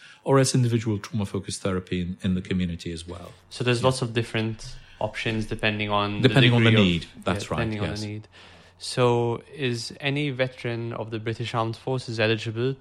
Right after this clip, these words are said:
Speaker 2: to come to combat stress?
Speaker 1: Yes. Um, uh,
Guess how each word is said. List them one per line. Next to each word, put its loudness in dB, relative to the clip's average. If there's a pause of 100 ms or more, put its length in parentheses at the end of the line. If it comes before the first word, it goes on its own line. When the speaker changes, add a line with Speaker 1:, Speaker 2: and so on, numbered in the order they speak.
Speaker 2:
to -2
come -6
to -14
combat 0
stress? -2
Speaker 1:
Yes. 6
Um, 4
uh, 6